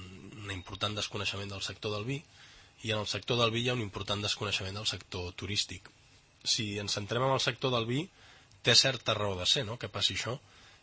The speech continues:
És a dir, els cellers catalans, en general,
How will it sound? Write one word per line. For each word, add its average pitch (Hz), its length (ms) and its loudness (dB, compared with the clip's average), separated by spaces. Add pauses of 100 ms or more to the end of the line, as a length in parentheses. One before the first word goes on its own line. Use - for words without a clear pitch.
És - 200 2
a - 40 -6
dir, 95 460 -8
els 101 180 2
cellers 110 380 4
catalans, 117 540 2
en 107 120 -4
general, 110 460 0